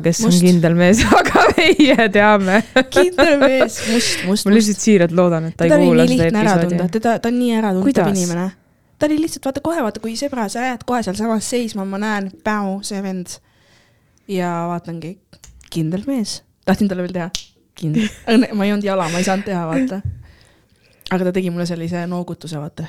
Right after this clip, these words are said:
Speaker 2: sinu ma lasen
Speaker 1: Mine
Speaker 2: üle
Speaker 1: ära.
Speaker 2: tee. Kindel mees, lasen üle
Speaker 1: Kindel
Speaker 2: tee.
Speaker 1: valik.
Speaker 2: <laughs>
Speaker 1: Ah.
Speaker 2: Ühesõnaga, ma armastan Tallinnat, sinna jääb lihtsalt nii lahedaid inimesi.
Speaker 1: Jah.
Speaker 2: Ja, ja muidugi ära minnes juuksumist, teistpidi mul oli vaja saada kiiresti rongi peale.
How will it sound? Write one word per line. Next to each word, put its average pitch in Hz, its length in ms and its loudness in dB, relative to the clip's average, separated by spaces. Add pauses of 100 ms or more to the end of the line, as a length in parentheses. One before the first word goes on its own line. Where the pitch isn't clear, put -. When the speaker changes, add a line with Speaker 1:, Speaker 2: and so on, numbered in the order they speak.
Speaker 2:
sinu 135 680 -8
ma 123 80 -12
lasen 180 320 -2
Speaker 1:
Mine 175 80 0
Speaker 2:
üle 180 140 2
Speaker 1:
ära. 185 100 -2
Speaker 2:
tee. 185 460 -8
Kindel 185 520 -6
mees, 190 540 -4 (220)
lasen 190 340 -4
üle 247 80 -2
Speaker 1:
Kindel 226 400 4
Speaker 2:
tee. 254 80 2
Speaker 1:
valik. 208 360 4
Speaker 2:
<laughs> - 40 -6 (1400)
Speaker 1:
Ah. 233 420 2 (160)
Speaker 2:
Ühesõnaga, 185 480 0
ma 180 80 2
armastan 180 400 -2
Tallinnat, 185 400 -4
sinna 190 240 -6
jääb 185 140 -6
lihtsalt 185 180 -10
nii 185 160 -6
lahedaid 180 360 -10
inimesi. 196 420 -12 (420)
Speaker 1:
Jah. 196 300 -2 (520)
Speaker 2:
Ja, 190 260 0
ja 185 180 0
muidugi 190 420 -4
ära 202 240 -6
minnes 175 300 -6
juuksumist, 185 600 -8
teistpidi 185 460 -6
mul 165 140 -4
oli 160 100 -6
vaja 165 240 -6
saada 165 240 -8
kiiresti 185 400 -8
rongi 208 260 -2
peale. 185 360 -4